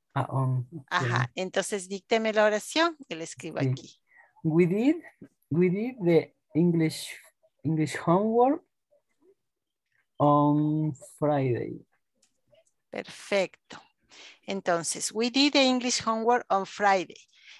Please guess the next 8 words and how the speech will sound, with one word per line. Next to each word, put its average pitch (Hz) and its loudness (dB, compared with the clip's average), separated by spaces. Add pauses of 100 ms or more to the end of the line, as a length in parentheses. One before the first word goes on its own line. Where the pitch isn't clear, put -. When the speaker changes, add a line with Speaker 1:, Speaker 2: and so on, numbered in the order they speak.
(140)
Speaker 2:
Eh, 202 2
en 208 0
inglés, 320 2 (100)
eh, 196 -6
los 185 -2
nombres 240 0
de 208 0
los, 190 -6